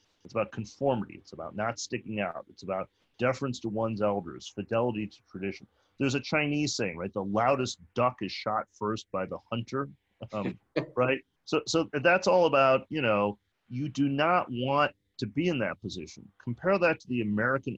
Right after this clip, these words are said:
adage, "The squeaky wheel gets the grease," right? It's entirely the opposite attitude. So, uh, I, I think that that's why. But,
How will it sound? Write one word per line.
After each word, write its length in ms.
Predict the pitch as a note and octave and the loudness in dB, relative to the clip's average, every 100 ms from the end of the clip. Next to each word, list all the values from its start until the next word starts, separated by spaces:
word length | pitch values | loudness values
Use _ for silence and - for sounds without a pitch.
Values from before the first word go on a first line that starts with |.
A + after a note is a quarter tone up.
| G#2 | -4
adage, 500 | A2 G2 C#2 - - | -2 -2 -6 -14 -10
"The 80 | G#2 | -8
squeaky 600 | - - D3+ D3+ D3 A#2 | -8 -6 -6 -6 -10 -2
wheel 280 | B2+ C3+ | 0 0
gets 300 | A#2 A2+ G#2+ | 0 -4 -6
the 100 | - | -14
grease," 480 | G2+ A2+ B2+ - - - | -10 -6 -6 -10 -12 -6
right? 200 | G#2 G#2 | -4 -4
It's 180 | G2+ | -10
entirely 840 | G#2+ G#2+ - - D3+ D#3 B2+ A#2 G#2+ _ _ _ _ _ _ F#2 | -10 -12 -8 -2 0 0 0 -4 -6 _ _ _ _ _ _ -6
the 400 | G#2 F#2 E2 - _ - | -4 -4 -8 -14 _ -6
opposite 580 | A#2 B2 C3 A#2 A2 G#2 G2 | -2 0 -2 -4 -6 -6 -6
attitude. 540 | G2 F#2+ G2 G#2+ G#2 - | -6 -6 -10 -16 -16 -12
So, 440 | - G2 F#2+ F#2 _ _ _ D2+ | -4 -2 -2 -6 _ _ _ -8
uh, 180 | E2 D#2 _ _ _ - - | -8 -10 _ _ _ -20 -12
I, 220 | G2+ G#2+ | -8 -6
I 20 | |
think 220 | G#2 A2 - | -6 -6 -2
that 220 | G#2 G2+ - | -2 -2 -4
that's 240 | G2 - | -6 -4
why. 240 | F2+ D#2+ D2 - | -8 -8 -10 -8
But, 180 | F#2 | -8